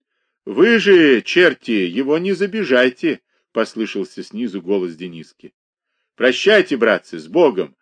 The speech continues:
крикнул Кузьмичев. «Я на вас надеюсь. Будьте покойны, Иван Иванович». Дениска ахнул на лошадей, бричка взвизгнула и покатила, но уже не по дороге, а куда-то в сторону.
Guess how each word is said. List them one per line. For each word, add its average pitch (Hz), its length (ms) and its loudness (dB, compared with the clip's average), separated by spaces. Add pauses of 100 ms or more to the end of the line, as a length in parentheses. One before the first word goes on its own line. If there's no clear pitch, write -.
(200)
крикнул 95 420 -10
Кузьмичев. 78 640 -14 (400)
«Я 160 460 2
на 135 160 -2
вас 147 260 0
надеюсь. 123 680 -4 (440)
Будьте 202 360 0
покойны, 143 640 2
Иван 85 260 -6
Иванович». 76 540 -16 (880)
Дениска 110 640 -2
ахнул 165 680 -4
на 120 120 -4
лошадей, 127 640 -4 (320)
бричка 117 400 -4
взвизгнула 135 960 -6 (320)
и 160 180 -6
покатила, 78 840 -12 (380)
но 135 100 2
уже 170 200 2
не 180 100 -4
по 160 140 -6
дороге, 151 500 0
а - 80 -12
куда-то 120 360 -4
в - 40 -20
сторону. 73 560 -12